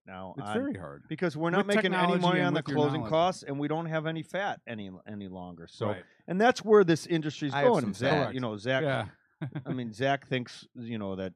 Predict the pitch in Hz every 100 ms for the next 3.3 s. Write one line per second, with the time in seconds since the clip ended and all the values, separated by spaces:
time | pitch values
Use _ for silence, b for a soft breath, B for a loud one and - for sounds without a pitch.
0 | - 98 104 95 113 107 101 101 98 107
1 | 160 170 117 107 - 110 98 98 95 98
2 | 98 - 107 101 - 101 95 92 95 101
3 | 104 104